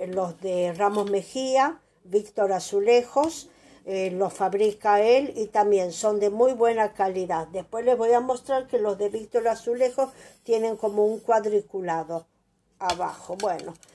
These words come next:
así que voy a, acá tengo el molde, así que bueno, voy a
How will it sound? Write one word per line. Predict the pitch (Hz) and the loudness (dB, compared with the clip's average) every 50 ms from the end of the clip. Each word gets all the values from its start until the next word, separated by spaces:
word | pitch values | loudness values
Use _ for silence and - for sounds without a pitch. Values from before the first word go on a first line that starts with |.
| _ - - | _ -20 -14
así | - 190 - - 220 214 | -10 -8 -6 -4 -4 -4
que | - - 214 | -2 -2 -2
voy | 202 214 214 214 208 208 | 0 2 2 2 4 4
a, | 202 196 | 4 2
acá | 196 196 - 226 220 208 | 2 0 0 0 0 0
tengo | - 220 202 208 202 214 | -2 -4 -2 0 0 0
el | 214 220 | 0 0
molde, | 233 277 294 269 277 269 247 - 302 339 370 349 _ _ _ _ _ _ _ _ _ | 0 2 2 2 2 0 -4 -4 -4 -4 -4 -6 _ _ _ _ _ _ _ _ _
así | - 202 190 - - 202 202 | -16 -14 -10 -6 -6 -6 -6
que | - 214 | -6 -8
bueno, | 196 196 180 165 175 180 180 | -6 -4 -6 -6 -6 -8 -8
voy | 180 185 185 185 185 190 | -4 -4 -4 -2 -2 -2
a | 185 180 180 175 175 170 165 | -2 0 0 0 -2 -2 -6